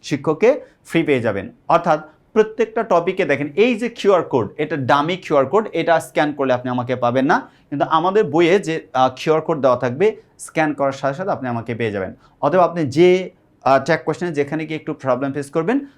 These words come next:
সঙ্গে সঙ্গে আপনি এটা সলিউশন করে নিতে পারবেন। So এখন আমরা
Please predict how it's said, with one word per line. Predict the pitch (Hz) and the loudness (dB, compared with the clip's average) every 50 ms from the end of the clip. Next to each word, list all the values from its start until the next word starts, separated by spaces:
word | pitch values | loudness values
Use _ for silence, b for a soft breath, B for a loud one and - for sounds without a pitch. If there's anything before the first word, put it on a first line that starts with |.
| B | B
সঙ্গে | B - 156 147 151 151 165 | B -2 0 0 2 2 0
সঙ্গে | 165 - 156 147 147 185 240 262 254 B B B B | 0 0 0 2 2 2 2 2 0 B B B B
আপনি | - 135 135 135 - 143 | -2 -2 -2 -2 -4 -4
এটা | - 143 139 233 | -2 -2 -2 -2
সলিউশন | 240 - - 151 139 139 131 - 131 127 | -2 -2 0 0 0 0 0 -2 -4 -4
করে | 123 123 120 | -2 -2 -2
নিতে | 120 120 110 113 107 | -2 -2 -2 -2 -2
পারবেন। | 104 95 90 95 - b b b b b - | -2 -4 -4 -6 -14 b b b b b -2
So | - 180 | 0 0
এখন | - 185 170 175 220 226 | 2 2 0 0 2 2
আমরা | 208 165 143 135 151 156 - - - | 2 2 4 4 4 4 2 -2 -12